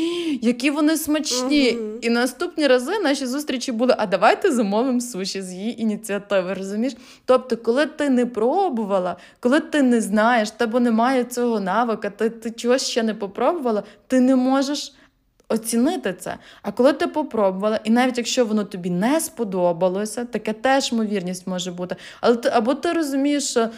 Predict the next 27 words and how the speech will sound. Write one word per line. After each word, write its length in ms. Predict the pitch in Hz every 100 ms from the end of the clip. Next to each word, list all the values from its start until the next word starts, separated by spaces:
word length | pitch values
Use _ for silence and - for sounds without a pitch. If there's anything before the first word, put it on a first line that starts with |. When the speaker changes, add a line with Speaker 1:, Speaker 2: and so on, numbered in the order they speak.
| - -
Speaker 1:
ну, 60 | 523 554
типу, 240 | 415 311 285
прикольно, 580 | 330 339 453 440 392 -
але 220 | 269 269
це 160 | 277
якось 320 | 285 269 247 240
не 120 | 247
моє, 320 | 269 370 440 339
і, 40 |
в 80 | 277
принципі, 440 | 330 330 294 247
я 80 | 262
більше, 460 | 233 269 - 254 247 254 -
ну, 60 | 403 277 381
можливо, 380 | 453 403 403 339
іноді 460 | 277 277 220 220
з'їм 420 | 220 247 359 466 440
ті 120 | 254
суші, 360 | - 202 190 190
так? 300 | 214 254 262 - -
Але, 160 | - 370
в 60 | 381
принципі, 440 | - 381 311 254
це 140 | 233 269
не 140 | 240
моя 320 | 226 185 160
страва. 500 | 180 - 165 151 123